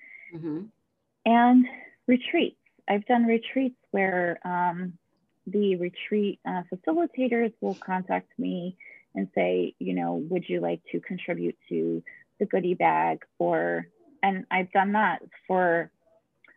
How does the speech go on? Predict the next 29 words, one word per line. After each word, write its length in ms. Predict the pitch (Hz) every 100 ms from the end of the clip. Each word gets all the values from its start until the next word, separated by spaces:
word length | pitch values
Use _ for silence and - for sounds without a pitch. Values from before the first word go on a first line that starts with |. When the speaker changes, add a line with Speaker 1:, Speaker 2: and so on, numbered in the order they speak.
| -
Speaker 2:
I 120 | -
also 460 | - 226 - 440 359
one 260 | 262 226
time 280 | 220 208 208
did, 400 | 196 190 180 - -
um, 480 | 175 170 165 - 170 _ _ -
a 80 | 180
friend 260 | - 208 214
of 80 |
mine 220 | 220 196 180
does 160 | 180 - _
subscription 640 | 180 - - 180 - 196
box, 340 | 180 170 165 - _ _ _ _ _ _ _ _
and 500 | 190 185 175 170 175 170 - _ _ _ _ _ _ - -
she 60 | 220
puts 240 | 170 -
all 120 | 185
different 340 | 185 185 175 -
products 420 | - 185 175 - -
into 220 | 175 -
her 160 | 185 190
boxes, 600 | 185 180 - 214 214 220 -
and 200 | 175 170 -
she 160 | 185 -
asked, 320 | 165 170 - _ -
you 120 | 190
know, 200 | 151 151 - -
"Could 140 | 170
you 360 | 165 160 165